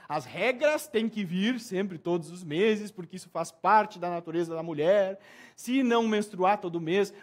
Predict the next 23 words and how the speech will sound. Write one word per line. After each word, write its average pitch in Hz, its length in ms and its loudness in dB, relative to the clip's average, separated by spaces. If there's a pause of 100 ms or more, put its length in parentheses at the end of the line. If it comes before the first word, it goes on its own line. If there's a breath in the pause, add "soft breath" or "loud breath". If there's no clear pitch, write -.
(100)
o 185 80 -4
sangue 190 240 -4
vai 175 100 -2
subir 165 180 -10
pra 165 120 -2
cabeça, 170 680 4
e 135 80 -2
aí 156 80 0
você 165 160 -12
vai 156 100 -4
ficar 143 200 -14
louco. 170 420 -4
"Olha 208 200 -4
aquela 190 240 -10
vizinha 190 600 -10
lá, 190 360 -4
ela 180 220 -6
não 185 120 -10
menstruava, 180 540 -6
ficou 180 200 -14
louca", 180 920 -8
ó, 127 300 -4
né? 135 300 -6